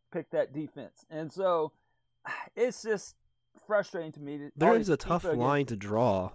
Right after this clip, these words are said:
Speaker 2: between a
Speaker 1: <laughs>
Speaker 2: game where it is a sports simulation that is simulating the sport,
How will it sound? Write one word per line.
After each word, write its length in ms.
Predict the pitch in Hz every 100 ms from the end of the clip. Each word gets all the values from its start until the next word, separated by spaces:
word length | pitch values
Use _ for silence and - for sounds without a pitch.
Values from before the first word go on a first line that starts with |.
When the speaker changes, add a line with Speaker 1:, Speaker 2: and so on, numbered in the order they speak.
| -
Speaker 2:
between 640 | 104 - 107 104 101 95 -
a 80 |
Speaker 1:
<laughs> 0 |
Speaker 2:
game 380 | 101 107 110 107
where 300 | 101 101 101
it 100 | 98
is 240 | 98 95 -
a 80 | 98
sports 480 | - - 120 120 -
simulation 680 | - 110 98 95 - 151 151
that 120 | 101
is 80 | 98
simulating 440 | - 113 107 95
the 80 | 90
sport, 400 | - - 98 151